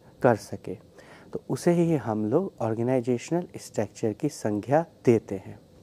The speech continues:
अब हम लोग आगे बढ़ते हैं और देखते हैं कि हम लोग organizational structure को क्यों develop करते हैं।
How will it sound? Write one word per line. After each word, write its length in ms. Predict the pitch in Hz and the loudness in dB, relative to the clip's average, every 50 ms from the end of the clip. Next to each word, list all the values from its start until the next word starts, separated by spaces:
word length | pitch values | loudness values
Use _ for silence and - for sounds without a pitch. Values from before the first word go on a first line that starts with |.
| - - - - - - - - - - - - - - - - - - - - - - - - - | -20 -20 -20 -20 -20 -20 -20 -20 -20 -20 -20 -20 -20 -20 -20 -20 -20 -20 -18 -18 -18 -18 -10 2 4
अब 120 | 139 131 | 4 6
हम 220 | 131 147 147 151 151 | 8 8 8 10 10
लोग 220 | 160 156 147 - - | 10 8 8 6 -2
आगे 280 | 120 117 110 - 147 151 | -4 -4 4 4 4 4
बढ़ते 360 | 151 147 151 151 - - 175 | 6 4 2 0 2 4 4
हैं 240 | 165 143 127 107 - - - - - - - - - - - - | 4 4 2 0 -2 -8 -18 -20 -20 -20 -18 -18 -18 -18 -10 -4
और 160 | 156 156 156 | -2 -2 -2
देखते 460 | 131 117 113 110 - - - - 160 160 | 0 0 -2 -2 -2 -6 -2 0 0 0
हैं 280 | 156 170 151 123 - - - - - - - | 2 -2 -4 -4 -6 -14 -20 -20 -20 -2 0
कि 80 | 190 | 0
हम 280 | 180 - - 143 135 143 | 0 0 -2 -6 -4 -2
लोग 200 | 147 175 190 180 - - | -2 -2 -2 -2 -4 -6
organizational 880 | 123 113 113 131 123 127 131 135 127 - 143 147 - - 185 185 190 - - | -6 -4 -2 -2 0 0 0 0 -2 -2 -6 -6 -6 -6 -6 -6 -6 -6 -10
structure 600 | - - - - 113 104 - _ - - 175 165 | -16 -16 -8 -8 -8 -8 -8 _ -2 0 0 0
को 200 | - - 151 165 | 0 -2 -4 -4
क्यों 300 | - - - 196 185 151 | -4 0 4 4 4 4
develop 360 | 117 104 98 101 101 95 - - | 2 0 -2 -4 -6 -6 -6 -8
करते 320 | - 101 92 - - - 104 | -8 -8 -8 -10 -14 -14 -14
हैं। 340 | 107 - - - - - | -14 -16 -18 -20 -20 -20